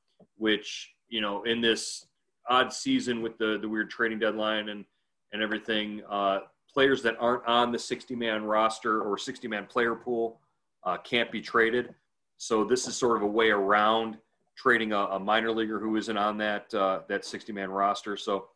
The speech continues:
we could see somebody, you know, still among the Indians' top thirty prospects, uh, be moving to San Diego when that, uh, you know, e-, either in the postseason, I don't know exactly when the deadline would be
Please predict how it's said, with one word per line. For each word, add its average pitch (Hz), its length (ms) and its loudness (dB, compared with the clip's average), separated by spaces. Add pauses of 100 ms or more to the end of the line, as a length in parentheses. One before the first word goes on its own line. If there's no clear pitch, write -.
(260)
we 113 120 -4
could 131 240 0
see 120 180 -2
somebody, 110 520 0 (320)
you 107 80 -8
know, 98 260 -2
still 123 300 2
among 120 300 2
the 113 120 0
Indians' 110 260 -4
top - 280 2
thirty 104 180 2
prospects, 110 680 2 (480)
uh, 95 240 2 (440)
be 104 120 -6
moving 110 380 -2
to 113 180 -8
San 104 260 -4
Diego 101 320 -2
when 101 240 -2
that, 98 240 -2 (400)
uh, 95 140 -4
you 98 100 -8
know, 95 140 -6 (100)
e-, 113 180 -8
either 110 220 -4
in 98 80 -6
the 90 60 -10
postseason, 107 580 -2 (500)
I 98 80 -4
don't 101 120 0
know 196 140 0
exactly 104 380 -2
when 95 120 -4
the 95 60 -6
deadline 95 440 -2
would 92 140 -8
be 98 240 -8